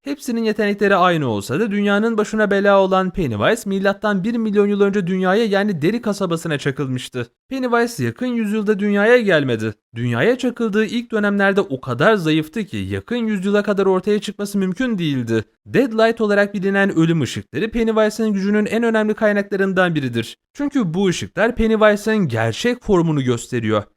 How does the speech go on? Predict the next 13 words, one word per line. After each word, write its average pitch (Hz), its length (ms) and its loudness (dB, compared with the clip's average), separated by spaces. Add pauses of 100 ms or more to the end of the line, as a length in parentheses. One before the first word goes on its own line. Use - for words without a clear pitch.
Deadlight, 240 640 0
Stephen 247 460 -4
King'in 226 420 -2
birçok 240 280 0
farklı 208 280 0
hikayesinde 185 680 0
kullanıldı 113 560 -2
ve 214 80 2
Pennywise'ın 208 600 2
yaşam 185 440 0
özü 208 200 0
olduğu 180 360 4
açıklanmıştı. 127 840 -4